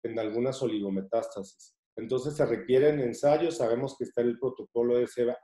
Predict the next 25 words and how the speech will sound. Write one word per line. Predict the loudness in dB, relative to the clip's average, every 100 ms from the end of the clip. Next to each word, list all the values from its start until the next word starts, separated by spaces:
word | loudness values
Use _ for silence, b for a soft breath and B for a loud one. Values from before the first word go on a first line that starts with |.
| -6
A | -2 0
B | 2 2
R | 2 0 0
de | -2 -2
comet | 0 2 0 0
en | -6 -6
la | -4
fase | -4 -2 0
dos | 4 2 0 -16 b b b 0
para | 2 4
demostrar | 2 0 -6 -4 4 4 4 -2 -16 _ _ 2
que | 6
la | 6 6
S | 4 2
B | 4
R | 2 0
T, | 4 6 6 2 -12 _ _
este, | -6 -6 -6 -4 0 2 2 0 -2 -10 -8
eh, | -2 0 0 0 -2 -2 -4 -6 -16 _
pues, | -2 -2 -4 -14 _
puede | 2 4 2 0
compararse, | -2 -2 0 0 0 -2 -4 -8 _ _
eh, | -4 -2 0 -2 -6
o | -4 -2
utilizarse | -2 -4 -6 -4 0 0 0 0 0 -2